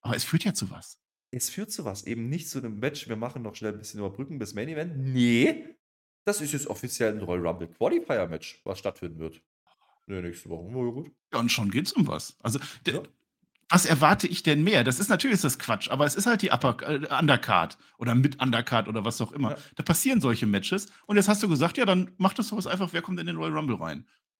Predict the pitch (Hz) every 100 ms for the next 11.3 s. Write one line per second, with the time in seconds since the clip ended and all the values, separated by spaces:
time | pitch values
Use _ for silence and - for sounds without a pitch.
0 | _ 120 156 139 113 151 233 131 120 135
1 | 165 202 220 - - - - 135 143 180
2 | 196 196 - 214 220 202 214 123 123 -
3 | 110 110 - 104 135 160 156 156 143 139
4 | 120 135 127 127 98 104 113 123 95 117
5 | - _ _ - 143 110 101 117 131 123
6 | 117 120 98 90 127 101 123 - 120 104
7 | 98 123 139 - 101 92 104 110 143 139
8 | 107 - - 104 123 101 135 180 - -
9 | - _ _ - 175 - - 135 110 120
10 | 160 - - 85 80 80 117 151 120 117
11 | - -